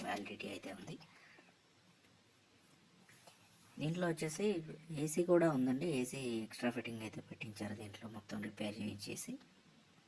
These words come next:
చాలా తక్కువ ధరలో అవైలబుల్‌గా ఉంది.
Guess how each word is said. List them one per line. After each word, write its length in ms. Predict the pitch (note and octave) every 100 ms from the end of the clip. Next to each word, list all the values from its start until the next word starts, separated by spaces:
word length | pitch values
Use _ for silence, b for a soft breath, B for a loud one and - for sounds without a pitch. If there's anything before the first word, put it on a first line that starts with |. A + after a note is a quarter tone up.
| - - - - - - - - - - - - -
చాలా 200 | A#2 A2+
తక్కువ 320 | - - B2
ధరలో 260 | A#2 A#2
అవైలబుల్‌గా 540 | A2 G#2+ A2 G#2+ G#2 G#2
ఉంది. 200 | G#2 G3